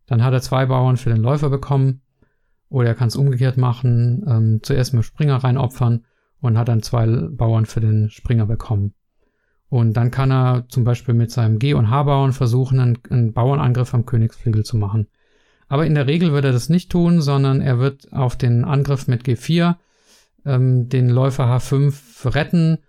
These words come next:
und zurückziehen auf das Feld G sechs. So, jetzt wird's mich natürlich interessieren, ja, ist das jetzt besser für, für Weiß, als, ähm, wenn man den Läufer einfach auf G vier stehen lässt und gar nicht H drei spielt,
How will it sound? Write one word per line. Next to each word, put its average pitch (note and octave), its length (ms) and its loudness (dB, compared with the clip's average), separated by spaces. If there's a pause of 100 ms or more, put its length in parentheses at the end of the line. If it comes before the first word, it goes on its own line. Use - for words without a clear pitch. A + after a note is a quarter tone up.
(260)
und C3 300 0
zurückziehen D#3 720 -2 (380)
auf B2 200 -4
das - 200 -2
Feld A#2 400 -6
G A#2 120 -2
sechs. - 440 -10 (920)
So, A2+ 240 -2
jetzt A#2+ 240 -2
wird's - 160 -2
mich D3 180 0
natürlich D3 300 0
interessieren, D#3 800 2 (240)
ja, A#2 320 0 (220)
ist C#3 220 -2
das C3+ 120 0
jetzt - 300 -4
besser E3+ 380 0
für, E3 560 0
für D3 220 -2
Weiß, D#3+ 420 0
als, C#3 500 -2
ähm, C#3+ 540 0
wenn C#3 140 0
man C#3 220 2
den C3 200 2
Läufer C#3+ 400 0
einfach C3 300 -2
auf C3+ 180 -4
G B2 120 -2
vier B2 260 0
stehen B2+ 280 -2
lässt G3 340 0 (480)
und B2+ 240 0
gar B2+ 180 0
nicht D3+ 200 -4
H D3+ 140 0
drei D3+ 260 0
spielt, E3 560 -2